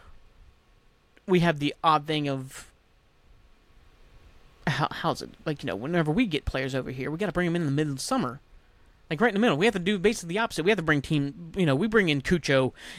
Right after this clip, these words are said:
in July last year, so he can only play half the season. Like, Messi's coming into Inter Miami when they really don't have a shot at the playoffs. So it's like, oh, cool, so you bring in Messi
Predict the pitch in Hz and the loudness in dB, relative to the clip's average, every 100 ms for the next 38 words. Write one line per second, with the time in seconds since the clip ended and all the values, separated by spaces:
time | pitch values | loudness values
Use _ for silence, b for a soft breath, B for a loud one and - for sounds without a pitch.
0 | - 165 147 143 139 120 - 127 - _ | -2 0 0 2 2 2 0 -10 -16 _
1 | _ 160 131 127 - - 95 - - _ | _ 0 2 2 -4 -8 -8 -10 -18 _
2 | _ _ - 175 160 160 160 143 143 139 | _ _ 0 2 4 4 2 2 -2 -2
3 | 123 - 131 180 131 123 151 208 214 190 | -4 -6 -8 -8 -8 -6 0 2 2 -2
4 | 196 190 185 175 190 175 165 214 151 143 | -2 0 0 0 0 0 0 2 2 2
5 | 147 143 147 147 180 185 156 160 143 - | 0 0 2 4 4 2 0 -2 -2 -2
6 | 180 147 - 165 95 - - - b b | -2 -2 0 0 0 -4 -14 -14 b b
7 | b b b _ 175 151 160 185 180 - | b b b _ -2 0 0 4 4 6
8 | 196 143 139 131 151 139 180 - 151 147 | 2 4 0 -2 0 0 -2 0 0 0